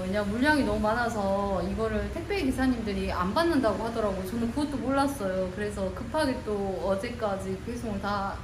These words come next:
맞추느라고 그랬는데, 이거를 이제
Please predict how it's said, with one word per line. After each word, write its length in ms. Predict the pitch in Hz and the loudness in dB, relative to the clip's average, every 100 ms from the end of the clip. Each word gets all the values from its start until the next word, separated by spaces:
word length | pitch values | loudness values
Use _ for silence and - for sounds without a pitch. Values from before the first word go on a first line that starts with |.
| - - | -10 -6
맞추느라고 1080 | 190 190 269 226 196 180 185 190 202 180 156 - | -6 0 2 2 0 -4 -6 -4 -4 -4 -6 -8
그랬는데, 720 | - 220 214 190 214 214 165 - - - - 202 | -6 -4 -2 -2 0 0 -2 -8 -12 -12 -8 -6
이거를 760 | 208 240 226 220 214 202 185 | -2 0 0 0 0 0 -2
이제 360 | 185 185 185 | -2 -2 -2